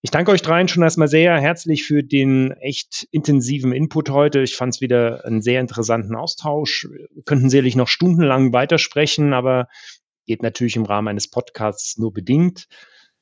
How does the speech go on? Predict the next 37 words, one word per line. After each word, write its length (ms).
Beim 100
nächsten 300
Mal 220
sprechen 340
wir 140
über 120
die 120
Frage 580
Recht 400
haben 640
und 240
Recht 300
bekommen. 440
Wie 100
setze 240
ich 80
dann 140
eigentlich 400
durch, 320
wenn 160
ich 280
vermute, 800
dass 240
es 320
zum 200
Abfluss 380
eines 260
Geschäftsgeheimnisses 800
gekommen 360
ist 180
oder 340
voraussehe 920
sozusagen 640
und 80
noch 140
verhindern 420
möchte? 480